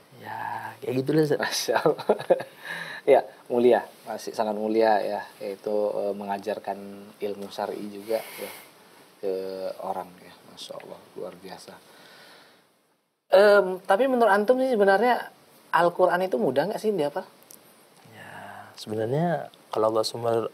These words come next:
Speaker 1: Allah Subhanahu wa Taala sendiri bilangnya mudah, Ustaz.
Speaker 2: Hmm.
Speaker 1: Tapi kan kadang manusia aja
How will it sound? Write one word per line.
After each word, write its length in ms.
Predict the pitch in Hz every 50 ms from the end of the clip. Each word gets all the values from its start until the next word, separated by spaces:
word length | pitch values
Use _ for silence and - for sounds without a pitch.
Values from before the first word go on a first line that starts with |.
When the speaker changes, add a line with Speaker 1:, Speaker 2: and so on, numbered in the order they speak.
| - - -
Speaker 1:
Allah 180 | 120 123 123
Subhanahu 240 | 120 - 123 120 123
wa 60 | 120
Taala 160 | - 120 120
sendiri 320 | - 135 127 127 120 120 147
bilangnya 320 | 170 175 156 147 156 175 185
mudah, 300 | 165 160 185 180 180 160
Ustaz. 160 | 151 139 139 - - _ _ - - - -
Speaker 2:
Hmm. 80 | 113
Speaker 1:
Tapi 180 | 107 135 135 151
kan 300 | 151 - 185 185 180 190
kadang 320 | - - 147 151 170 175
manusia 400 | 170 160 156 156 147 143 - 143 156
aja 300 | 160 151 156 143 139